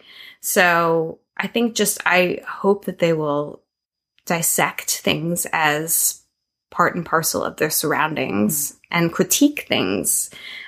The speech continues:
Speaker 1: um, and not just take things for granted, you know, and that, that's just a life skill. <laughs>
Speaker 2: Well, it also, I mean,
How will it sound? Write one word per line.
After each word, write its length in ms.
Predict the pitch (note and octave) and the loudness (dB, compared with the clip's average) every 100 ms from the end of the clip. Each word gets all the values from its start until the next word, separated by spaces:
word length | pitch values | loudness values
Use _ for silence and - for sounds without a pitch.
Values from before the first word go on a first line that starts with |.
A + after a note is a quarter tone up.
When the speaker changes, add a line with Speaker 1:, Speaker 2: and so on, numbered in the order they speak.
| - | -4
Speaker 1:
um, 440 | - E3 D3+ D3 C#3+ | 2 4 4 0 -2
and 140 | D#3+ | -2
not 160 | D#3 D#3 | -2 -4
just 160 | E3 | -8
take 160 | - - | -10 -10
things 180 | F3+ F#3 | -14 -14
for 100 | - | -16
granted, 500 | - - - - G1+ _ _ | -14 -16 -16 -18 -20 _ _
you 140 | F#3+ E3 | -6 -6
know, 140 | C#3 | -4
and 140 | E3 | 0
that, 260 | A3+ A#3 - - _ _ _ | 2 2 -2 -12 _ _ _
that's 260 | - G3 - | 0 2 2
just 160 | E3+ C#3+ | 0 0
a 40 | |
life 220 | C3 - | 0 0
skill. 440 | - - - G3 F#3 - - - - | -2 0 0 0 -4 -6 -6 -2 2
<laughs> 120 | - - A3 - - - - | 2 4 2 0 -16 -4 4
Speaker 2:
Well, 200 | B3 A3 | 6 6
it 100 | A3 | 6
also, 460 | G#3 G#3+ A3 G3+ | 4 2 4 6
I 120 | F3+ E3+ | 6 4
mean, 220 | F3 | 0